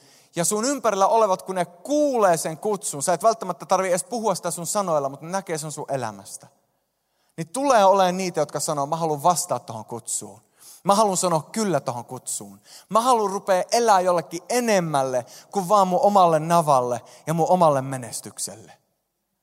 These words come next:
Jumala tulee tekemään susta kutsun tässä kaupungissa ja tässä maassa, jos sä oot valmis antaan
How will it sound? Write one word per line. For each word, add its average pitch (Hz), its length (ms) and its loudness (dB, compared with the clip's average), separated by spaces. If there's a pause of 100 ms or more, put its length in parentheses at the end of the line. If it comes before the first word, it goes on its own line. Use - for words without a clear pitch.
(220)
Jumala 175 320 0
tulee 143 240 -4
tekemään 147 360 -6
susta 123 300 -12
kutsun 131 560 -10 (480)
tässä 151 260 -2
kaupungissa 139 580 -2
ja 110 60 -8
tässä 120 280 -8
maassa, 110 480 -10 (1300)
jos 127 160 -4
sä 151 60 -4
oot 123 160 -6
valmis 131 500 -2
antaan 113 540 -12